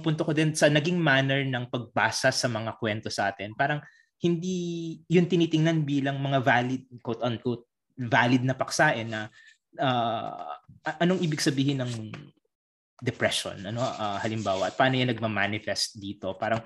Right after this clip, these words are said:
halimbawa, kahit yung, ka-, kahit itong si main character, kahit hindi si Emmanuel mismo, parang pwede bang depressive din yung, yung, yung kanyang, parang itong kanyang mismong, ah, paulit-ulit na pagbalik dito ay isang uri ng parang psychological na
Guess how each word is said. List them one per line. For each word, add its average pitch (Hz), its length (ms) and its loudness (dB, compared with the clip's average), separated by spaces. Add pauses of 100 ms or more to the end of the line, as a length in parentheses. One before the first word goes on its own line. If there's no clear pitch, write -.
(120)
halimbawa, 220 280 6
kahit 170 320 4
yung, 190 120 0
ka-, 185 300 -2
kahit 226 240 2
itong 240 220 -4
si 185 340 -4
main 170 300 2
character, 151 560 2 (240)
kahit 147 180 2
hindi 160 160 2
si 160 140 -4
Emmanuel 135 320 4
mismo, 117 260 -8
parang 156 240 2 (640)
pwede 175 160 6
bang 190 160 6
depressive 151 560 4
din 113 320 -2
yung, 113 80 -6
yung, 110 200 -6 (100)
yung 107 100 -8
kanyang, 107 480 -6 (240)
parang 120 240 2
itong 120 320 -2
kanyang 113 340 0
mismong, 107 540 -4 (420)
ah, 107 200 0
paulit-ulit 120 600 4
na 120 80 -6
pagbalik 104 480 -4
dito 104 360 -6
ay 85 120 -2
isang 101 240 -4
uri 101 320 -6
ng 95 320 -14
parang 95 320 -8 (160)
psychological 104 880 -2
na 95 480 -8